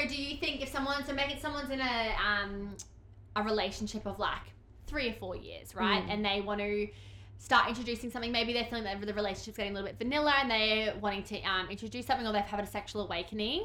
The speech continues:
Speaker 2: Mm-hmm.
Speaker 1: What would your advice be for that woman?
Speaker 2: I don't know any man that would get a message or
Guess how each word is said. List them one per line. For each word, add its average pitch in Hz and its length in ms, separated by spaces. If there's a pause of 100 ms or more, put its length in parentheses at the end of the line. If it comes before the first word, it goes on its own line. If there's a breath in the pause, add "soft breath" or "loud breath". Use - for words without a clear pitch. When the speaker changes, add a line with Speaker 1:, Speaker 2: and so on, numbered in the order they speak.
Speaker 2:
Mm-hmm. 202 300 (440 soft breath)
Speaker 1:
What 233 280
would 269 160
your 254 100
advice 202 480
be 160 500
for 190 80
that 190 240
woman? 190 440 (580 soft breath)
Speaker 2:
I 226 80
don't 214 180
know 277 240
any 208 260
man 185 720
that 190 240
would 190 160
get 196 280
a 196 80
message 190 680
or 185 480